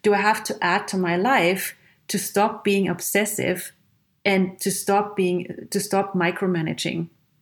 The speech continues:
Ask for the awareness of that. And it can be things like, it doesn't have to be job things. It can be job things or project things or creative things. It can also be like, maybe you wanna, I don't know,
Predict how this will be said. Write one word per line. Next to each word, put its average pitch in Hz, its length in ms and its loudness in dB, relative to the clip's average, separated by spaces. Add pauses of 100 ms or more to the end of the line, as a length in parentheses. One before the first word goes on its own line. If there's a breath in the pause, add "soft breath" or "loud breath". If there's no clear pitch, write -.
(680)
Ask 214 340 2
for 233 140 0
the 196 140 0
awareness 180 420 0
of 160 160 -4
that. - 320 -6 (580 loud breath)
And 196 380 0 (120)
it - 160 -4
can 320 200 2
be 233 160 4
things 208 400 -2
like, 175 280 2 (200)
it 208 80 -2
doesn't 247 200 2
have 214 220 -2
to - 80 -4
be 180 180 -2
job 190 420 0
things. - 440 -4
It 180 140 -4
can 262 220 2
be 180 100 0
job 165 320 -2
things - 460 -10
or 185 120 -2
project 175 540 -2
things - 400 -8 (340 loud breath)
or 185 160 -2
creative 180 380 0
things. - 360 -4
It - 100 -10
can 226 120 2
also 247 320 0
be 208 220 2
like, 185 320 2 (480 loud breath)
maybe 208 280 4
you 208 360 2
wanna, 185 600 2
I - 60 0
don't 262 140 2
know, 226 320 0